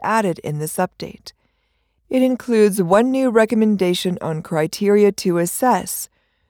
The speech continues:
when deciding whether to purchase single-use or reusable endoscopes and accessories. Quote, "We added this recommendation because we were seeing more and more options for single-use endoscopes,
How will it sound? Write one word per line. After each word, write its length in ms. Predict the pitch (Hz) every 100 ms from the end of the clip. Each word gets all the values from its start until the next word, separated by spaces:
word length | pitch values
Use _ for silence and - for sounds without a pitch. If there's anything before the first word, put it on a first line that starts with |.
| _ -
when 120 | 240
deciding 600 | 254 - 254 269 285 247
whether 260 | 208 214 214
to 120 | 196
purchase 440 | - 208 - 208
single-use 800 | - 214 233 247 220 185 196 190 -
or 160 | 190
reusable 540 | 196 202 170 170 160 156
endoscopes 720 | 208 226 196 - 160 147 - -
and 220 | 147 143
accessories. 880 | 156 - 190 - 160 147 - - - _ _ _ _ _ _ _ _
Quote, 480 | _ 196 165 - _ _ _ _ _ _ -
"We 160 | 233 147
added 280 | 240 294
this 240 | 247 247 -
recommendation 1080 | 214 214 202 190 220 233 - - - 185 _ _ _ _
because 340 | 226 233 226 233
we 140 | 277
were 120 | 302
seeing 380 | - 220 196 190
more 260 | 180 202 233
and 120 | 214
more 200 | 214 202
options 500 | 180 180 208 196 196
for 140 | 175
single-use 680 | 170 196 196 202 185 160 -
endoscopes, 840 | - 226 220 - - 139 - -